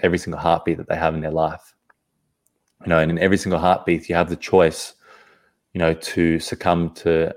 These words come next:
apathy or to rise above, you know, everything that you, you've, you've gone through and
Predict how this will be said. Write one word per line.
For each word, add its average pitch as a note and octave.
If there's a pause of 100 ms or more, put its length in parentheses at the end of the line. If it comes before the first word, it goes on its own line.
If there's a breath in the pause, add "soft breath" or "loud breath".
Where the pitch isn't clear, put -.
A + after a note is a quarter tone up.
(100)
apathy E2
or D#2+
to -
rise E2
above, D#2 (580)
you F2+
know, D#2+
everything E2+
that E2
you, E2
you've, E2
you've E2
gone F#2+
through D#2+ (1040 soft breath)
and E2+